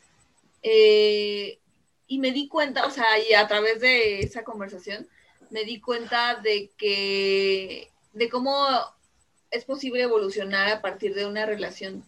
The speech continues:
importante, cómo es posible evolucionar hacia dos, eh, caminos súper distintos, pero que al final en algún punto convergen otra vez.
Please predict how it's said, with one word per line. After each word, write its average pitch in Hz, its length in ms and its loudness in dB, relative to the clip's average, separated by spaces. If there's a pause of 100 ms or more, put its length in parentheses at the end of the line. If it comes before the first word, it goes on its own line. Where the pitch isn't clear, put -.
(140)
importante, 185 800 -10 (640)
cómo 254 160 -4
es 269 60 -10
posible 254 240 0
evolucionar 208 680 2 (140)
hacia 214 300 -2
dos, 233 440 -6 (840)
eh, 202 480 -8
caminos 233 440 -2
súper 214 380 0
distintos, 220 580 -4
pero 220 240 2
que 214 100 2
al 190 120 2
final 208 520 0 (840)
en 247 140 -2
algún 220 300 -2
punto 226 280 -4
convergen 196 560 -4
otra 180 240 -4
vez. 185 380 -6